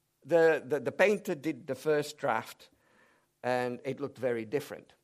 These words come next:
And apparently Oliver Cromwell had quite a lot of warts. And he called the painter back in, and he said, "You paint me, warts and all." Because he wanted to be authentic.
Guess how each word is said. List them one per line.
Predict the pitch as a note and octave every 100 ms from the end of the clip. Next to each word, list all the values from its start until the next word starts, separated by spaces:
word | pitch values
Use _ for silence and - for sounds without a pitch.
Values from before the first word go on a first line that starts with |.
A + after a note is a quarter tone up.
| _ _ _ -
And | C#3+
apparently | F#3 F3 D#3
Oliver | E3+ E3+ C#3+
Cromwell | - D#3+ B2 A2+
had | C#3+ C3
quite | C#3 B2+
a | C3
lot | A#2
of | C3 C3+
warts. | G#3+ - - - _ _ _ _ _ -
And | C#3
he |
called | C#3 F#3+ F3
the | E3+
painter | D#3+ D#3 C#3 C3+
back | B2 A#2+ -
in, | C3 A#2+ B2+ -
and | C3+
he | C3
said, | - B2 A#2
"You | C3 F#3
paint | - D3 C#3 -
me, | B2 D#3 _ _ _ _ _ _ _ _ _ _ _ _ _ _ _
warts | - A#2 A#2 A#2
and | B2 G#2+
all." | A2 A2 G2 _ _ _ _ _ _ _ _ _ _ _ _ _ _ _ _ _ _ _ _ _ _ _ _ _ -
Because | F3+ F3+ E3+
he | C#3
wanted | C3+ E3+ E3+ E3
to |
be | D3 D#3+
authentic. | D3+ - - C#3 B2 A2 F2+